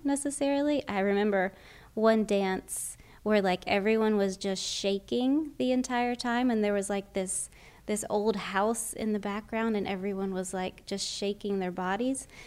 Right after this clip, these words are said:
And I remember thinking as a kid, I was like, "What is going on?"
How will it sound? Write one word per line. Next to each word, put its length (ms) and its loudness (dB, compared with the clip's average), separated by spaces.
And 100 2
I 60 2
remember 360 2
thinking 400 -2
as 140 -2
a 60 -6
kid, 240 -6
I 60 -8
was 140 -8
like, 160 -6
"What 440 0
is 160 -8
going 400 -2
on?" 400 -2